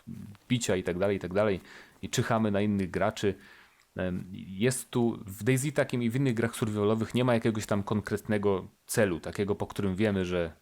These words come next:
że po prostu zakończy się nasza krótka przygoda. E, a tutaj tak jest, więc ta gra też sprzyja, chociaż takie dotarcie do celu tutaj potrafi zająć tam z pół godziny, dwadzieścia minut, zależy, mm, ile, ilu wrogów spotkamy i tak dalej.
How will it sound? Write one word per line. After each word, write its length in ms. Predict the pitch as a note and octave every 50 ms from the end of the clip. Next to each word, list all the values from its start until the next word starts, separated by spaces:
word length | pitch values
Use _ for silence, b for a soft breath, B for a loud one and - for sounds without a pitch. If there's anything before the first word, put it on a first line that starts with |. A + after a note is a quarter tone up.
| _ _ -
że 80 | C#3
po 40 | D3
prostu 220 | D#3+ D#3 B2+ -
zakończy 380 | A#2 B2+ B2+ - B2 A2+ A2 -
się 80 | - G#2+
nasza 220 | F#2+ F#2 - G2
krótka 440 | - - - A#2 - - - F#2+ E2+
przygoda. 480 | - - - G2+ G2+ F#2 E2 D#2+ - B B B B B B B B B B B B B _ -
E, 140 | G#2 G2+ G#2 - -
a 60 | E3
tutaj 260 | - - - F3 D3+
tak 180 | - B2 - -
jest, 240 | F2+ C#2+ - -
więc 220 | F#2 G2+ G#2 G2+ -
ta 120 | - A#2+
gra 160 | A2+ A#2 A#2+
też 240 | A#2 A#2+ A2+ - -
sprzyja, 400 | - - - - - B2 A2 G#2
chociaż 360 | G2 C3+ B2+ C3+ - - -
takie 220 | - - - - B2+
dotarcie 380 | A#2+ A#2 - C3 B2 B2 -
do 100 | A#2 A2
celu 240 | G#2+ - D#3 D3+ C#3+
tutaj 240 | C3 - - B2 A#2
potrafi 400 | - - B2+ - G3 - - C#3
zająć 300 | A#2 A#2+ A2+ G#2+ G#2 G2
tam 160 | - - G2
z 40 | F#2
pół 200 | - - B2 A#2+
godziny, 340 | G2+ G2+ F#2+ A2 D#3+ E3 C3+
dwadzieścia 320 | G#2+ G#2+ A2 G#2 - G2
minut, 260 | F#2 A2 B2 A2+ G2+
zależy, 340 | F#2 G#2 G#2 A2 G2+ F#2+ F#2+ G2 B B B B B B B B B -
mm, 140 | - G2+ G2
ile, 220 | G2 G#2 G#2+ G#2+ F#2+ F2+ A2
ilu 180 | A#2 G#2+ G2+
wrogów 420 | F2 G#2 A2 D#3 F3 D#3+ A#2 G2 -
spotkamy 560 | - - G2+ F2+ - - - F2+ F2+ F2 F2
i 40 | F2
tak 160 | - F#2+ F#2+
dalej. 380 | G#2 A#2 G#2 E2+ D#2+ F#2 A#2